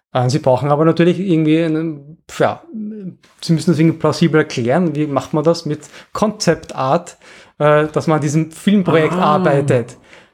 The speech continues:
Speaker 2: cool.
Speaker 1: Und was haben sie damals gemacht? Sie haben die Con-, äh, ja, und Jack Kirby, das habe ich ja vergessen zu sagen, Jack Kirby hat, äh, Concept Art entwickelt für
Speaker 2: Mhm.
Speaker 1: den Film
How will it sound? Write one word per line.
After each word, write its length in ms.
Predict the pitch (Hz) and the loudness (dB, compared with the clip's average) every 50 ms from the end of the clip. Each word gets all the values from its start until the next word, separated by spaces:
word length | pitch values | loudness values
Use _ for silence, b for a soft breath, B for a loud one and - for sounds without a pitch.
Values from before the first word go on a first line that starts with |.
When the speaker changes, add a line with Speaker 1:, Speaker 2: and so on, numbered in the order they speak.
| - - | -8 -4
Speaker 2:
cool. 400 | 135 127 127 143 147 135 117 113 - | -2 -2 0 -2 -2 -4 -6 -6 -4
Speaker 1:
Und 100 | - 160 | 0 0
was 140 | 175 180 180 | 2 2 2
haben 120 | 208 214 202 | 2 2 0
sie 100 | 214 214 | 0 0
damals 300 | 180 175 202 196 - - | 0 0 0 -2 -4 -4
gemacht? 320 | - 170 165 175 175 - | -2 0 0 0 -2 -4
Sie 100 | - 143 | -4 -2
haben 240 | 139 175 175 180 180 - _ _ | 0 0 -2 -2 -4 -10 _ _
die 100 | - - - _ | -10 -10 -10 _
Con-, 280 | _ - - 170 196 190 - - | _ -2 -2 0 -2 -2 -6 0
äh, 80 | - 180 | 2 2
ja, 160 | 160 131 - - | 2 2 -2 -6
und 180 | - 131 - - | -12 -10 -4 -2
Jack 300 | - 185 180 - - _ | -2 -2 -2 -4 -12 _
Kirby, 300 | - 165 170 175 175 - | 2 2 2 4 2 -2
das 120 | 131 131 - | -4 -2 -2
habe 100 | 139 139 | 0 0
ich 40 | 139 | 0
ja 20 | |
vergessen 400 | 135 - 123 - 135 - - 160 | 0 -2 -2 -2 -2 -2 -2 -6
zu 60 | 135 - | -4 -2
sagen, 220 | 147 123 120 120 | -2 -2 -2 -2
Jack 220 | - - 143 - - | -2 -2 -4 -4 -2
Kirby 280 | - 131 131 139 165 151 | 0 0 0 2 0 0
hat, 260 | 113 143 143 - - | 0 -2 -4 -4 -8
äh, 260 | 202 160 139 143 147 143 B B B B | -4 -2 0 0 0 -2 B B B B
Concept 500 | - - 160 151 151 - - 147 151 - | -4 -2 -2 -2 0 -2 -2 -4 -4 -4
Art 180 | - 143 139 139 | -2 -2 -2 -2
entwickelt 480 | 143 139 135 - 175 175 - 135 127 123 | -2 -4 -2 -2 -2 0 -2 -4 -6 -8
für 180 | - - - 156 | -12 -6 -2 0
Speaker 2:
Mhm. 60 | 135 | 2
Speaker 1:
den 140 | 135 190 180 | 2 2 0
Film 400 | 185 - 196 196 220 233 220 220 | 2 0 0 2 2 0 -2 -4